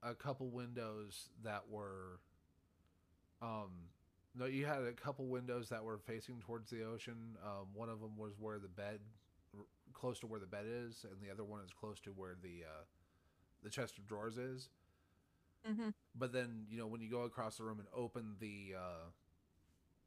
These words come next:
Speaker 1: the curtain for the, for the bath area, that there
Speaker 2: Mm-hmm.
Speaker 1: is a large window. The only thing that Zilithar was concerned about was how big is Tub.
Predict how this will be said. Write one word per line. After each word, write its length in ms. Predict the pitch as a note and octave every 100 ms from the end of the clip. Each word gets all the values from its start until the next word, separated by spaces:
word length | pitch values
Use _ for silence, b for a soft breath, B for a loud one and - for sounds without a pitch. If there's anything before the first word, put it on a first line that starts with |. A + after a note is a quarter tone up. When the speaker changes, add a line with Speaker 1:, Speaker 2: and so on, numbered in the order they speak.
| - - - - - - A#2+
Speaker 1:
the 400 | G#2+ G#2 F#2+ F2 E2 - - - - - - - - - - - - - - - -
curtain 400 | - B2+ G#2 A2+
for 240 | G#2+ A#2+ G#2+
the, 400 | G2 F#2 E2+ E2+ E2+ _ - -
for 140 | B2
the 240 | G#2 F#2+ F2+ - - - - _ - - - - - -
bath 320 | A2+ A2+ - G2+
area, 380 | G2+ F#2+ E2+ D#2+ - b b b b b b b
that 200 | B2+ B2+
there 200 | B2 -
Speaker 2:
Mm-hmm. 20 | -
Speaker 1:
is 160 | G#2+
a 280 | A2+ G#2+ G#2 G2 G#2+ G#2+
large 480 | A#2+ A2+ G#2+ G#2
window. 640 | G#2+ G2+ G2+ G2 F#2 F2+ F2+ - -
The 100 | C3+
only 160 | E3
thing 140 | C#3 C#3
that 100 | G#2+
Zilithar 520 | G#2+ B2+ B2+ A#2 G#2+
was 200 | G#2 G2 - - - _ C3
concerned 360 | C3 A#2 A2+
about 200 | G#2+ G#2
was 120 | G2+ G2+
how 160 | A2+
big 220 | A2+ A#2+
is 140 | G#2 G2
Tub. 360 | - A2 D#2+